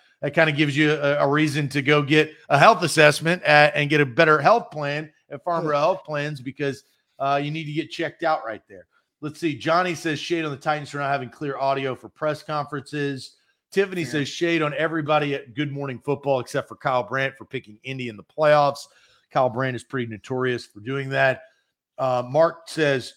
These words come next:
Speaker 1: shade on Vols media for Heupel's press conferences being disrespectful, calling Josh and not addressing his
Speaker 2: Okay.
Speaker 1: coach.
Speaker 2: Okay. All right. Let's,
Speaker 1: <laughs>
Speaker 2: let's pause.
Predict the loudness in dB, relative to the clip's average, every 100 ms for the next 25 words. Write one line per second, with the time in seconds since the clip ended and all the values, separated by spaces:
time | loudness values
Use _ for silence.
0 | _ -8 -2 0 -2 -2 -2 -2 -6 -6
1 | 0 0 -2 -8 -2 -2 -2 -12 -4 -2
2 | -2 -2 -2 -2 -8 -8 -8 -6 -8 -4
3 | -6 -4 -8 -10 -6 -6 -6 -16 -2 -2
4 | -2 -4 -4 -4 _ _ _ -2 2 2
5 | 0 2 4 4 2 -4 -2 -2 -2 -4
6 | -6 -8 -10 -4 -2 0 -2 -4 -12 -10
7 | 0 0 0 -8 -20 _ 0 2 2 0
8 | -16 _ _ 0 4 4 2 2 4 4
9 | 0 0 -2 -2 -8 -8 -14